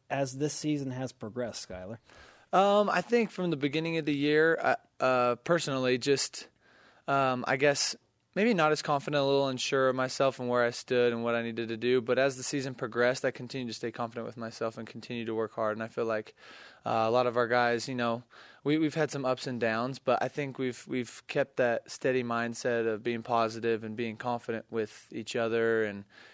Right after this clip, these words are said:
Speaker 2: you know, as a team. And, and I think that's really helped us progress and helped us grow along the way. And, um, I feel like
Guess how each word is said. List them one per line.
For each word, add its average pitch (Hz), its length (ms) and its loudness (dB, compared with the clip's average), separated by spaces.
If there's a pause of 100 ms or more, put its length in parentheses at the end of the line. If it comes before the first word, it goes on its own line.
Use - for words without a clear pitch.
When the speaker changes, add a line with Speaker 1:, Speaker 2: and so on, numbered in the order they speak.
(180)
Speaker 2:
you 117 80 -8
know, 110 160 -4
as 107 140 -4
a 107 40 -10
team. 131 360 -4
And, 104 160 -4 (500)
and 123 300 0
I 120 80 2
think 139 200 -4
that's 127 200 2
really 131 180 2
helped 123 320 -2
us 113 80 -4
progress 113 580 0
and 110 80 -8
helped 113 280 -8
us 107 100 -8
grow 110 580 0
along 110 280 -4
the 107 80 -4
way. 110 400 0
And, 101 180 -8 (480)
um, 107 500 -8
I 117 120 -2
feel 131 240 0
like 123 240 2